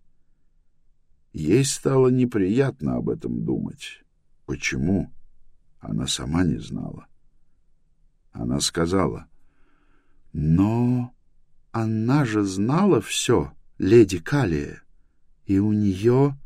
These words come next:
наверное, была информация о терминусе. Похоже, папа?"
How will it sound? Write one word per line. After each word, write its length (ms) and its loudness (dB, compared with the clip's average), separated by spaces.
наверное, 1080 0
была 520 4
информация 960 2
о 60 0
терминусе. 800 0
Похоже, 520 2
папа?" 420 -4